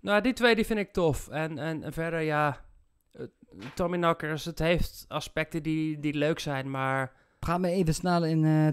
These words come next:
Speaker 2: twintig seconden door Salem's Lot heen.
Speaker 1: Eh, schrijver verhuist naar een rustig dorpje waar hij rustig kan schrijven
Speaker 2: Dat is
Speaker 1: en
Speaker 2: misery shit.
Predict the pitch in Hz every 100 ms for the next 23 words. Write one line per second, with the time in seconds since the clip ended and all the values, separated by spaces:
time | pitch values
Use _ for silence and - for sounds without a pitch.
0 | - 185 180 165 - 165 160 147 143 -
1 | 151 139 127 120 104 101 107 - _ _
2 | - _ _ _ _ - 143 139 139 143
3 | 143 143 143 147 147 - - 160 170 165
4 | 160 - 147 139 151 135 156 147 147 147
5 | 143 143 - - 147 143 147 151 175 190
6 | 165 160 156 151 156 - - 147 135 165
7 | 160 185 151 160 - - 147 143 139 131
8 | - 139 113